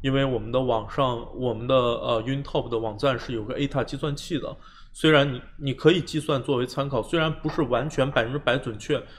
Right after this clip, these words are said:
但是是非，非常有参考价值的。那麻烦导播老师帮我们选，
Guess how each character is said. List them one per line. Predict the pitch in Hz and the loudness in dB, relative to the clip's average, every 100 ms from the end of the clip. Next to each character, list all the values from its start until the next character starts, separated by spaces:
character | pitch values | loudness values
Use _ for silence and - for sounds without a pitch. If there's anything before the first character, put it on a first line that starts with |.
| - - | -8 0
但 | 131 | 2
是 | 131 | 2
是 | 123 127 | -4 -6
非， | - 127 | -8 -12
非 | - 139 | -2 0
常 | 143 127 | 2 0
有 | 117 | -2
参 | - 139 | -4 -4
考 | 127 | -2
价 | 104 151 131 | -4 -4 -6
值 | - - | -8 -14
的。 | - - - - - - | -16 -18 -20 -18 -16 2
那 | 160 | 4
麻 | 139 139 | 8 8
烦 | 160 | 6
导 | 135 110 | 2 2
播 | 131 | 4
老 | 135 | 4
师 | - - | 4 -2
帮 | 139 139 | 2 2
我 | |
们 | 110 110 117 123 | 0 -4 -6 -8
选， | - - 120 | -10 -6 -6